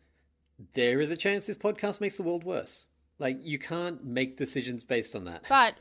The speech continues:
Speaker 2: what if you make a kid to try and make the world better, but you also don't enjoy it?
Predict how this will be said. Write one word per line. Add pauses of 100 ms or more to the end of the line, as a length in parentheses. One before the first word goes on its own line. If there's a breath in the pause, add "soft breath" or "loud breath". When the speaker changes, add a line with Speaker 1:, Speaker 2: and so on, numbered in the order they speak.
Speaker 2:
what
if (600)
you
make
a
kid (720)
to
try
and
make
the
world
better, (500)
but
you
also
don't
enjoy
it?